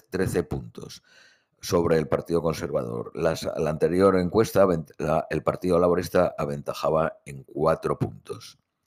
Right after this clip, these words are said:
Hay ciento cuatro mil refugiados ucranianos viviendo en Reino Unido.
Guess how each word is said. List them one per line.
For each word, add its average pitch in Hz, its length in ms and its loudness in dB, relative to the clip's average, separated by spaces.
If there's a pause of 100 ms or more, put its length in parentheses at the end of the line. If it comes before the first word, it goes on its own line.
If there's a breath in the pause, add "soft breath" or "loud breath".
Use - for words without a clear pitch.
(640 soft breath)
Hay 107 240 8
ciento 101 480 4
cuatro 87 380 6
mil 90 460 0
refugiados 78 920 -2
ucranianos 95 880 2
viviendo 71 560 0
en 73 120 -2
Reino 73 340 0
Unido. 76 480 -2